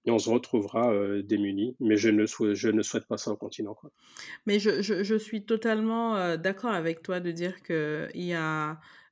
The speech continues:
Speaker 2: Et je pense que les, les deux avis se complètent, c'est-à-dire l'avis, euh, du designer de mode qui dit, « Bah, tant qu'on s'intéresse à nous, euh, moi, j'en profite. » Euh, et ton avis qui dit, « Oui, mais est-ce que cet intérêt, il est éphémère ou pérenne ?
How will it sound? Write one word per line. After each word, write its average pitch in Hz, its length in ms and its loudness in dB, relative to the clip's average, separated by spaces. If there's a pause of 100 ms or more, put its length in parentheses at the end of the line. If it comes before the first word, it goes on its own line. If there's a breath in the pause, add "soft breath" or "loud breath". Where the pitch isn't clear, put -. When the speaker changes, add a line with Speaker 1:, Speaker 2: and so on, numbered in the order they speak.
(140)
Speaker 2:
Et 190 80 2
je 202 80 2
pense 240 260 0
que 226 80 0
les, 190 200 4
les 196 200 0
deux 214 260 0
avis 196 640 -2
se - 200 -6
complètent, 175 500 -4
c'est-à-dire 170 420 -2
l'avis, 175 460 -2
euh, 151 280 0
du 156 300 -6
designer 170 500 -4
de 170 80 -6
mode 170 200 -6
qui 175 100 -12
dit, « 165 160 -8
Bah, 143 180 -2
tant 185 180 -6
qu'on 175 220 -6
s'intéresse 156 480 -4
à 156 120 -2
nous, 170 280 -4
euh, 151 60 -4
moi, 147 140 -4
j'en 143 160 -6
profite. » 254 500 -8 (600 loud breath)
Euh, 170 160 0
et 175 120 2
ton 175 180 -2
avis 175 260 2
qui 185 100 -8
dit, « 196 220 -2
Oui, 220 260 0
mais 180 160 -2
est-ce 165 260 -2
que - 120 -10
cet 175 180 -6
intérêt, 180 680 0
il 165 220 -4
est - 100 -4
éphémère 175 640 -4
ou 160 160 -6
pérenne ? 175 540 0